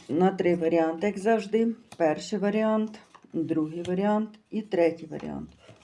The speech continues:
Обирайте свій, давайте подивимося, чи є підстави вашим, вашим, е, страхам і хвилюванням. Четвірка пентаклів говорить, що так.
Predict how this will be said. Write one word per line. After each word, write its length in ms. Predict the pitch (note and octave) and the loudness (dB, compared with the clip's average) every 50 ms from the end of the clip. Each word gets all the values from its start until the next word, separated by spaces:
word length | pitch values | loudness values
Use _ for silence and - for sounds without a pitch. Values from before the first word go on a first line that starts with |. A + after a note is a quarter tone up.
| - - | -8 -2
Обирайте 580 | G3 G3 F3+ F#3+ F3+ F3 E3 D#3+ D#3+ - E3+ F3 | -2 0 2 4 4 6 4 2 2 -4 -8 -8
свій, 300 | - - F#3+ G#3+ B3 A#3+ | -6 -4 -2 -2 -2 -2
давайте 420 | F3+ F3 - D3+ E3+ F#3 F3+ F3 - - | -2 -2 0 2 0 0 0 -2 -2 -2
подивимося, 760 | E3 - F3 G#3 A3+ G#3 F#3+ F#3 F#3 - - F3 F3 F3+ F3+ F3 - - - - - - - - - - | 0 2 2 2 2 2 0 0 0 2 2 4 4 4 2 0 -8 -14 -18 -18 -18 -18 -20 -18 -10 -4
чи 140 | - A3+ A3+ A3 A3 G3+ - | 0 4 6 6 6 4 4
є 180 | G3+ G3 A3 G#3 | 6 6 6 6
підстави 600 | G#3+ G3+ F3+ F3+ - - G#3 G#3 A3 A3+ A3+ G3 | 6 2 0 0 2 4 4 6 6 6 4 4
вашим, 520 | D3 E3 F3 F3 F3+ - F#3 F3+ F3+ F3 F3 E3 | 4 4 4 4 4 2 2 2 2 2 2 2
вашим, 400 | E3+ F3+ F#3+ F#3 - F#3 F3+ F#3 F3+ - - - | 2 2 2 2 0 -2 -2 -4 -4 -4 -2 0
е, 300 | F3 F3 E3+ E3 E3 E3 | 2 6 6 6 6 4
страхам 580 | E3+ - - D#3+ F3 - - F#3+ G3+ G#3 G3 - | 2 -2 -2 -2 -2 -2 -2 -2 0 0 -2 -4
і 80 | - F3+ | -6 -10
хвилюванням. 840 | - - F3 E3+ E3+ E3 D#3+ E3 D#3+ D#3+ D#3+ D#3+ D#3+ D#3+ D#3+ E3 E3 E3 - - _ _ _ _ _ _ _ _ _ - _ _ _ _ _ - | -6 -4 -2 -2 -2 -2 -2 -2 -2 -2 -2 -2 -4 -4 -6 -8 -10 -14 -20 -20 _ _ _ _ _ _ _ _ _ -20 _ _ _ _ _ -16
Четвірка 520 | - - D#3 - F#3+ A3 A#3 - - G3+ | -12 -10 -6 -2 0 0 0 0 -2 -2
пентаклів 680 | G3 - G3 F#3 F#3 F#3 G#3+ G#3 A3+ A3 - F#3+ E3+ D#3+ | 0 0 2 2 2 2 2 2 0 0 0 -2 -2 0
говорить, 640 | E3 E3+ D#3+ D#3+ F3 F#3+ F#3 F#3+ F#3 F#3 - - _ - | 0 -2 -2 0 0 2 2 2 -2 -2 -6 -16 _ -10
що 260 | - - - E3+ F3 | -6 -2 2 2 2
так. 480 | F3 F3 - D#3+ D3+ C#3 C#3+ - - | 2 2 2 4 4 2 2 -2 -12